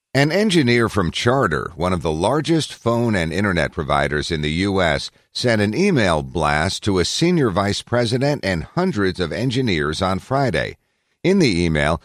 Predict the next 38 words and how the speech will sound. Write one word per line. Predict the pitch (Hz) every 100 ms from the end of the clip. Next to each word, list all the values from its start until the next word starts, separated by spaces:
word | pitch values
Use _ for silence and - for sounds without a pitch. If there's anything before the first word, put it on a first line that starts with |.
| _
Nick | 92 131 101
Wheeler, | 95 139 98 65 -
a | - 76
video | 113 110 90 80
operations | 82 85 85 98 98 90 76
engineer | 82 76 80 69 82
based | 90 87 -
in | 87 76
Denver, | 71 139 117 78 78 _ _
criticized | - 196 190 - 82 76 71
his | 98 85
employer | 78 87 135 92 78 87
for | - 87
not | 92 151 185
allowing | 107 76 80 85
its | 95
staff | - 80 71 76
to | 101
work | 82 80
from | - 95 87
home, | 127 170 80 53 _ -
despite | 92 - 160 151 - -
ongoing | 95 104 95 87 78
efforts | 92 92 80 80 -
to | 78
lock | 73 82 120 131
down | - 101 92 90
vast | 71 95 131 120 - -
swaths | - 98 135 87 71 -
of | 85
the | 71
U | 80 101 90
S | 67 - -
to | 92
combat | 104 85 76 71
the | 87
coronavirus | 110 135 143 82 73 73 65 -
pandemic. | 80 69 65 65 57 -